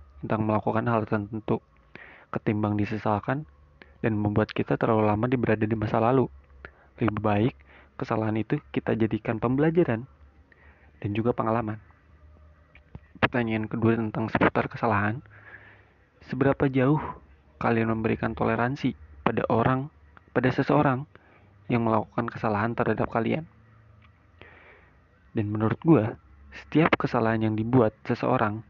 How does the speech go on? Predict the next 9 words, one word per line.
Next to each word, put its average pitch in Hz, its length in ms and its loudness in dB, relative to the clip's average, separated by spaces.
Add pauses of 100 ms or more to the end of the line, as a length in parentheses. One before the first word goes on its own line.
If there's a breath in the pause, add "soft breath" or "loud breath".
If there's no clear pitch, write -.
tidak 123 240 0
memiliki 117 400 0
beban 110 320 0
yang 113 160 -2
sama. 117 400 -2 (640)
Ada 110 240 0
kesalahan 110 480 0
kecil, 156 480 0 (640 loud breath)
sedang, 131 560 0